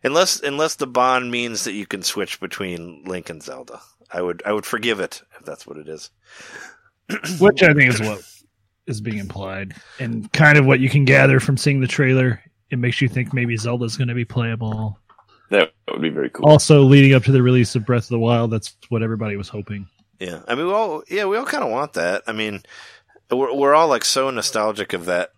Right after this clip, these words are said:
Speaker 1: from that C D I game that she was playable in.
Speaker 2: Yep.
Speaker 1: That we just really,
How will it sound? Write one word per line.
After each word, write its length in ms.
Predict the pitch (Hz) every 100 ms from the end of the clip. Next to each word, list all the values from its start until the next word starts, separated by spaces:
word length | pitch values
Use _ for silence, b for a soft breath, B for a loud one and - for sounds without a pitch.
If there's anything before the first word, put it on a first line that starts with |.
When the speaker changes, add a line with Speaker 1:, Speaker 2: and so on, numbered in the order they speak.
| _
Speaker 1:
from 220 | - 107
that 160 | 95 -
C 200 | - 104
D 140 | 92
I 140 | 92 98
game 280 | 87 82 80
that 160 | 78
she 100 | 87
was 140 | 78 -
playable 400 | 82 80 76 80
in. 200 | 80 78 _ b b b b -
Speaker 2:
Yep. 120 | -
Speaker 1:
That 60 |
we 120 | 95 92
just 200 | 92 -
really, 280 | 104 107